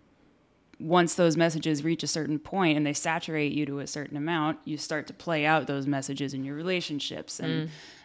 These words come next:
Speaker 1: in your, in your personal life and in all of the different aspects of who you are.
Speaker 2: Mm-hmm.
Speaker 1: And once I was like, "Oh, I,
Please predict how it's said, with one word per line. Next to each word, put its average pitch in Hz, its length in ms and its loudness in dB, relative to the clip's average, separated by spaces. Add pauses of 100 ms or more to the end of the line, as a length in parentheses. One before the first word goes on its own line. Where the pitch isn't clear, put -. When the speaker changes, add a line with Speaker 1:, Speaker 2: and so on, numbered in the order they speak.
(180)
Speaker 1:
in 156 220 2
your, 151 460 2
in 151 140 -2
your 151 100 -2
personal 151 460 -2
life - 340 -6
and 135 140 -4
in 135 400 -4 (240)
all 202 260 6
of 160 80 4
the 156 80 0
different 143 280 -4
aspects - 440 -6
of - 120 -10
who 139 120 -8
you 143 240 -4
are. 107 300 -2
Speaker 2:
Mm-hmm. 147 180 -6 (280)
Speaker 1:
And 175 180 6
once 185 220 4
I 175 140 8
was 165 240 2
like, 151 280 0
"Oh, 202 400 8
I, 165 460 4